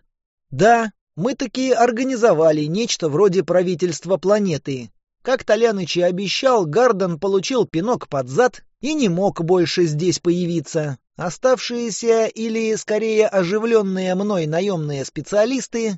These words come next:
не желающие оставаться здесь, покидали планету,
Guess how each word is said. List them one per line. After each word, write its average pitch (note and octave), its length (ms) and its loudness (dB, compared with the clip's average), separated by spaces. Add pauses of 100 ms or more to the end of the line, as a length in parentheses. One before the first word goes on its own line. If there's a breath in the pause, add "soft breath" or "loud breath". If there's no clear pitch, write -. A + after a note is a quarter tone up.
(140)
не G#3 160 0
желающие G#3 800 4
оставаться G3 640 0
здесь, F3+ 460 -4 (100)
покидали A3+ 440 2
планету, F#3 760 0